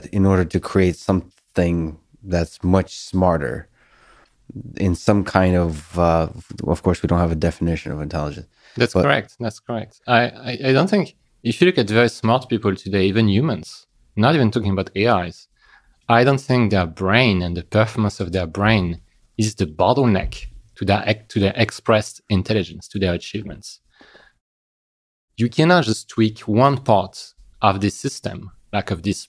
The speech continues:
Speaker 2: brain, body, environment system, and expect the capabilities, like what emerges out of this system, to just, you know, uh, explode exponentially. Because, um, anytime you improve one part of a system with many interdependencies like this,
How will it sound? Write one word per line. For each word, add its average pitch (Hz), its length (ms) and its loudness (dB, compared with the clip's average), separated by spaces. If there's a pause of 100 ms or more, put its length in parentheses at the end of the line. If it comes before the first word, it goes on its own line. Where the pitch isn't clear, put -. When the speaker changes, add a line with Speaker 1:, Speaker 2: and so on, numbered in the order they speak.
Speaker 2:
brain, 95 560 2 (160)
body, 92 440 2
environment 92 540 0
system, - 540 -14
and 90 160 -2
expect - 540 -6
the 80 400 -4
capabilities, 104 800 -2
like 92 200 -8 (340)
what 95 180 -4
emerges 107 440 4
out 92 160 0
of 90 120 -4
this 90 120 -8
system, - 520 -18
to 98 100 -10
just, - 340 -10
you 87 60 -8
know, 78 180 -10 (540)
uh, 85 420 0
explode - 560 -2
exponentially. 90 800 -6 (480)
Because, 104 480 2 (100)
um, 92 320 0 (340)
anytime 139 560 2
you 104 260 4
improve 101 440 -4
one 90 240 0
part - 460 -2
of - 200 -4
a 95 40 -2
system 92 440 -2
with 90 160 -4
many 87 260 2
interdependencies - 760 -4
like 87 160 -12
this, - 340 -18